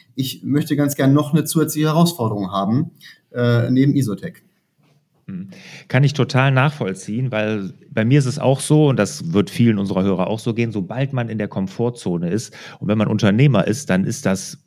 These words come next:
Speaker 2: langweilig, ne? Und man lebt eigentlich erst richtig und ich fühle mich erst richtig lebendig, wenn ich mich außerhalb meiner Komfortzone befinde, ne? Und das ist dann, wenn du ein Unternehmen so gut aufgebaut hast, dass es operativ im Tagesgeschäft selbstständig läuft, dann kann's auch mal, ja,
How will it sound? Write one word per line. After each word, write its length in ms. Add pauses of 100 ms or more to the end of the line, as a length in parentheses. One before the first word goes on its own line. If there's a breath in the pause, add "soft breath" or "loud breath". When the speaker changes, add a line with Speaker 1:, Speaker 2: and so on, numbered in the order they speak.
(160)
Speaker 2:
langweilig, 600
ne? 140
Und 280
man 160
lebt 300
eigentlich 340
erst 220
richtig 360
und 260
ich 160
fühle 260
mich 160
erst 220
richtig 240
lebendig, 480
wenn 100
ich 180 (280 loud breath)
mich 180
außerhalb 380
meiner 280 (240 loud breath)
Komfortzone 760
befinde, 500
ne? 140
Und 160
das 160
ist 160
dann, 180
wenn 120
du 80
ein 120
Unternehmen 540
so 240
gut 200
aufgebaut 540
hast, 220
dass 140
es 200 (460 loud breath)
operativ 720
im 100
Tagesgeschäft 720
selbstständig 560
läuft, 300
dann 240 (100)
kann's 220
auch 80
mal, 320 (420)
ja, 240